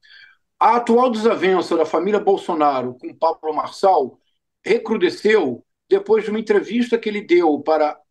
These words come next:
a produtora de, de vídeos Brasil Paralelo, em que ele criticou o Bolsonaro dizendo que a falha principal foi o pouco tráfego pago, ou seja, em, anúncios impulsionando a candidatura.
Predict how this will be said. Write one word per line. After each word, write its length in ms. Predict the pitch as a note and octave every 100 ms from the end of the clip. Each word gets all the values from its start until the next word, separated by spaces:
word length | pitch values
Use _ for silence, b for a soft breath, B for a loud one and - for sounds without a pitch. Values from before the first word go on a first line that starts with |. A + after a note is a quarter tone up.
| -
a 220 | C#3 F3 F3
produtora 580 | - F3 - F#3+ G3
de, 240 | - - - _
de 120 | E3+
vídeos 480 | D3 C#3+ F3 B2+ B2
Brasil 460 | A#2+ D#3 B2+ F#3 F#3
Paralelo, 640 | F3 C#3+ C#3 D3+ F#3+ G3+ b b b _ -
em 80 | F3
que 80 |
ele 120 | G3+ G#3
criticou 680 | B3 C4 C4 - G3+ G#3+ G3+
o 80 |
Bolsonaro 720 | F#3 F#3+ - F3+ E3+ F#3 G3 F#3+
dizendo 540 | F#3 C#3 F3 F#3+ F#3
que 120 | -
a 80 | E3
falha 480 | - - G3 A3+ G#3
principal 840 | - F#3 - E3+ - E3 G3 G3+ b b _ _
foi 220 | G3 G3+
o 80 | F#3+
pouco 520 | - G#3+ B3 A#3 A#3+ -
tráfego 580 | G3 G3+ G3 G3 G3+ -
pago, 520 | F3 E3 C3 A#2+ -
ou 140 | D#3+ D#3+
seja, 480 | - E3 B2 A#2 - _ _ _ -
em, 240 | F#3 G#3 _
anúncios 640 | D#3 E3+ E3+ A#3+ A#3+ G#3+ G3
impulsionando 880 | G#3 - G3+ - G3+ E3+ F3 F#3+
a 60 | G3
candidatura. 680 | G3 F#3 G3+ G3+ D3 A2+